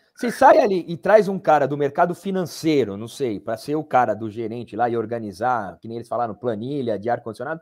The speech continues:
tudo bem. Os caras mudaram o, o, a, o perfil do gestor e beleza, mas trouxeram um cara que era mais de campo que eu,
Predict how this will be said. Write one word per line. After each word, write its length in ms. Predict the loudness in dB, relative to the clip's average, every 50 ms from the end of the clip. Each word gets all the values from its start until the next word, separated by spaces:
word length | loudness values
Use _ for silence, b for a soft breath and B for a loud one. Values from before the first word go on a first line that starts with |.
| _
tudo 120 | -8 -4 -2
bem. 340 | 0 0 0 0 -2 -4 -8 _ _ _ _ _ _ _ _
Os 100 | -20 -6
caras 260 | -2 0 2 2 0 0
mudaram 460 | -2 -2 0 4 4 4 4 2 0
o, 340 | -2 -4 -4 -6 -6 -8 -8
o, 60 | -8
a, 180 | -8 -8 -8 -6
o 100 | -6 -6
perfil 380 | -4 -4 -4 -4 -4 -4 -4
do 120 | -4 -4 -6
gestor 540 | -6 -6 -8 -8 -4 -2 0 0 0 0 -2
e 280 | -2 -2 -2 -4 -4
beleza, 380 | -4 -2 0 2 2 2 0 0
mas 120 | -4 -4
trouxeram 300 | -4 -4 -2 -2 -2 -2
um 40 | 0
cara 180 | 0 2 2 2
que 80 | 2
era 100 | 2 0
mais 180 | 0 0 0 -2
de 80 | -2
campo 240 | -2 -2 -2 -2 -2
que 100 | -2 0
eu, 360 | 2 2 2 2 0 -2 -4